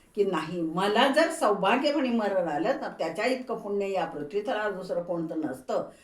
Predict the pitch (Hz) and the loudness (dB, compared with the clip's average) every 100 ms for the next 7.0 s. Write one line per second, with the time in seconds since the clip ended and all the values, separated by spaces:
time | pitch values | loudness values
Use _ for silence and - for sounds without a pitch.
0 | - 196 226 269 196 165 208 269 240 214 | -6 0 4 4 4 4 6 4 2 -2
1 | 190 165 135 117 - - _ _ _ _ | -2 -2 -2 -6 -12 -20 _ _ _ _
2 | - 208 208 - 190 294 285 202 - 180 | -4 0 0 2 4 4 4 2 0 -2
3 | 156 143 127 147 170 - - - - - | -2 -2 -4 -4 -4 -4 -4 -6 -12 -20
4 | _ _ - 190 202 208 247 - 196 196 | _ _ -2 2 4 4 0 -2 -6 -6
5 | 175 - _ _ _ 170 196 190 269 349 | -12 -14 _ _ _ 0 2 2 4 4
6 | 311 208 180 156 135 139 135 131 175 | 4 2 0 2 0 -2 -2 -2 -2